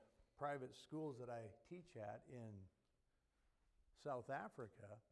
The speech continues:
it was going around the student body that Pastor Scott is of the devil. He's a deceiver. I thought,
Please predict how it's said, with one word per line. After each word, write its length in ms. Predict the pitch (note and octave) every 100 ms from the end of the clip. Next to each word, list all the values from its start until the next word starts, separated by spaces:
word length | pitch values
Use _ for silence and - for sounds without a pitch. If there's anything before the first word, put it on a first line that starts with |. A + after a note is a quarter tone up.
| - _ - - - - - - - -
it 60 | F#3
was 140 | F3
going 280 | C#3 E3+ E3
around 300 | D3 D3+ D#3+
the 80 | C#3+
student 500 | - - E3+ E3+ C#3+
body 460 | C3 C3 G#2+ F#2 F2 -
that 160 | A2 G#2+ - -
Pastor 460 | B2 C#3+ - D3+
Scott 560 | C3 - - B2+ F#2 - - - - - - G#2
is 120 | G2
of 200 | A2+ A2
the 60 | A#2+
devil. 500 | A2 F#2 D#2+ D2+ - - - - - - - - - _ -
He's 220 | A#2+ G#2
a 80 | G#2 F#2+
deceiver. 640 | F#2+ - C#3 A#2+ E2+ E2+ - - - _ _ _ _ _ _ _ _ _ _ _ _ _ _ _ _ _ _ _
I 80 | C#3+
thought, 380 | C3+ C#3 B2+ G#2+